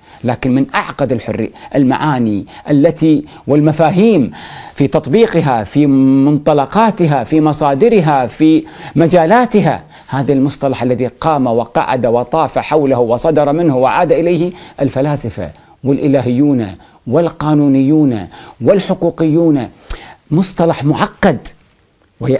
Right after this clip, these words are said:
وي-، يعني ويحتاجه الإنسان، ولكن رأينا نحن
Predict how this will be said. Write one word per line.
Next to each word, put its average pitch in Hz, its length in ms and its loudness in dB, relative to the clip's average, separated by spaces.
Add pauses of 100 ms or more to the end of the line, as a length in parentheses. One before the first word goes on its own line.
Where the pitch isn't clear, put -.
(100)
وي-، 143 180 -2
يعني 117 280 -4
ويحتاجه 202 580 2
الإنسان، 214 520 0 (260)
ولكن 104 480 -4 (680)
رأينا 180 500 0
نحن 101 460 -6